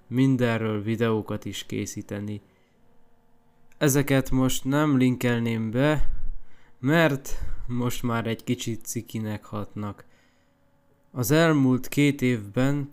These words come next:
magányos farkasként kijárogatok az Abaligeti Bluegrass Fesztiválra is, ahol meglepve tapasztaltam, hogy a magyar mandolinosok tábora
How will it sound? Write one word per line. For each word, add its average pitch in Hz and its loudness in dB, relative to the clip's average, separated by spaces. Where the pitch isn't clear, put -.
magányos 120 0
farkasként 123 -4
kijárogatok 117 0
az 117 -4
Abaligeti 117 -2
Bluegrass 113 -2
Fesztiválra 107 -6
is, 135 -4
ahol 113 0
meglepve 117 -2
tapasztaltam, 123 -4
hogy 113 6
a 104 -2
magyar 120 0
mandolinosok 117 -2
tábora 123 -2